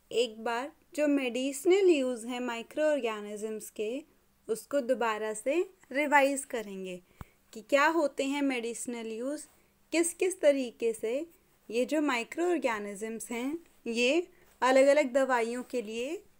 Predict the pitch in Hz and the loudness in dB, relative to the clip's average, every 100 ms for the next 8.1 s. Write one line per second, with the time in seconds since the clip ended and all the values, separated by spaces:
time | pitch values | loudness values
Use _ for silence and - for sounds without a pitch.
0 | - 285 277 269 262 240 214 - 208 - | -2 0 2 0 0 -4 -6 -10 -14 -14
1 | 196 202 185 180 _ _ _ _ _ _ | -12 -10 -10 _ _ _ _ _ _ _
2 | _ _ _ _ _ _ - - 294 381 | _ _ _ _ _ _ -6 -2 0 0
3 | - 349 302 370 349 269 262 269 339 370 | 2 2 4 4 4 4 0 0 4 4
4 | 330 262 226 196 202 226 - _ _ _ | 4 2 -2 -4 -6 -6 -10 _ _ _
5 | - - 285 - 277 285 277 370 359 269 | -8 -2 -2 0 0 0 0 2 2 2
6 | 240 208 208 202 208 220 - _ _ _ | 0 0 -8 -8 -10 -10 -14 _ _ _
7 | - 247 277 285 277 240 247 220 214 190 | 0 4 4 4 -2 -2 -6 -6 -8 -10